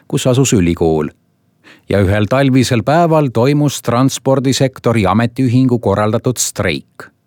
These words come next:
Padu neoliberaalina mõistsin sellise korralageduse muidugi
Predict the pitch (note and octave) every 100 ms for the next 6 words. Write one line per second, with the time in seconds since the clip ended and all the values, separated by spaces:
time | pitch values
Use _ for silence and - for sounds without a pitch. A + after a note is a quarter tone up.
0 | _ _ _ _ _ _ _ _ - G2
1 | - F2+ D#2+ E2 A2 G#2 F#2 B2+ C3 A2
2 | A2 G#2 G2 F#2 - - - - - -
3 | C3+ E3 - - C#3 - C#3 D#3+ B2 B2
4 | C3 D#3+ D3+ C#3+ C#3 C#3 C3 A2+ B2+ C#3+
5 | B2 C3